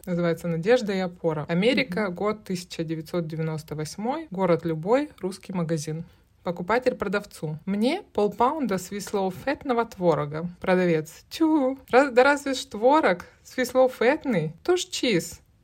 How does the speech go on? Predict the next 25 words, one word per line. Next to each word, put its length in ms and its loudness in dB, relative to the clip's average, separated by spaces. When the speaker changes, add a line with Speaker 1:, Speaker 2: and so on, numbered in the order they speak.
Speaker 1:
Покупатель, 680 -2
удивляясь: 680 -6
"Чиз?" 640 -2
Очередь 500 0
в 40 -20
нетерпении: 760 -4
"Чиз, 340 2
чиз, 440 -2
не 100 -2
задерживайте, 880 2
люди 260 2
же 220 0
ждут". 340 -2
Покупатель, 580 0
колеблясь: 640 -2
"Ну, 360 2
свести 480 0
полпаунда 640 2
чизу". 540 -4
Продавец: 640 0
"Вам 200 6
послайсить 680 4
или 200 2
целым 420 4
писом?" 440 -4